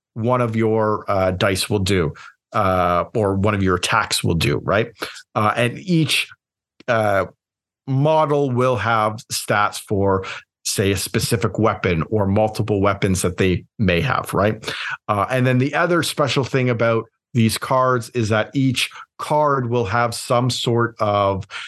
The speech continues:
special inspire condition that allows you to flip these cards over, uh, because they are double-sided, to their kind of golden tinge side. Uh, and it makes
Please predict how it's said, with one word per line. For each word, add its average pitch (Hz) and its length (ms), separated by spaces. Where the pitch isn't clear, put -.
special 123 880
inspire 123 880
condition 151 680
that 123 180
allows 131 560
you 139 120
to 123 120
flip 214 300
these 135 220
cards 123 400
over, 147 580
uh, 101 180
because 104 360
they 107 140
are 113 260
double-sided, 113 880
to 117 240
their 107 480
kind 107 180
of 95 200
golden 127 540
tinge 185 460
side. 92 400
Uh, 113 280
and 131 240
it 156 220
makes 127 520